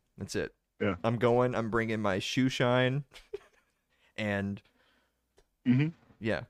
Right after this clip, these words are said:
Speaker 1: Okay.
Speaker 2: But they,
Speaker 1: Um,
Speaker 2: he's singing it with, like, the Japanese accent, which
Speaker 1: Yeah.
Speaker 2: is fine, but it's just a whole nother level.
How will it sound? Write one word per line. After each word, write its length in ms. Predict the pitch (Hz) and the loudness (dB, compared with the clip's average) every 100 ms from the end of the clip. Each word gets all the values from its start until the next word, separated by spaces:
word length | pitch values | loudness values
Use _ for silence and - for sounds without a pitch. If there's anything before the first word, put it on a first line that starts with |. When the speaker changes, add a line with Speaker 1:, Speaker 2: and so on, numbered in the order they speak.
| _ | _
Speaker 1:
Okay. 300 | 131 123 82 - | -4 -2 -4 -2
Speaker 2:
But 460 | 127 127 131 131 127 | 2 4 6 6 8
they, 120 | 160 | 8
Speaker 1:
Um, 40 | 139 | 6
Speaker 2:
he's 340 | 139 143 - - | 2 -2 -4 -16
singing 320 | - - 156 151 | -14 -4 6 6
it 60 | |
with, 160 | 113 - | 6 6
like, 140 | 107 | 4
the 80 | - | 4
Japanese 500 | 92 110 110 117 101 | 4 4 4 0 0
accent, 500 | - 95 - 120 120 - _ _ _ _ | 2 2 2 2 2 0 _ _ _ _
which 180 | 101 98 | -4 0
Speaker 1:
Yeah. 80 | 110 | -2
Speaker 2:
is 80 | 90 | 0
fine, 380 | 95 90 110 - | 2 4 2 2
but 180 | - - _ _ _ _ _ - - - - - _ _ _ - | 2 2 _ _ _ _ _ -20 -20 -20 -20 -20 _ _ _ -10
it's 80 | |
just 100 | 110 | -2
a 60 | - | 10
whole 160 | - 107 | 12 12
nother 240 | 98 92 | 8 8
level. 320 | 90 82 78 | 6 0 -4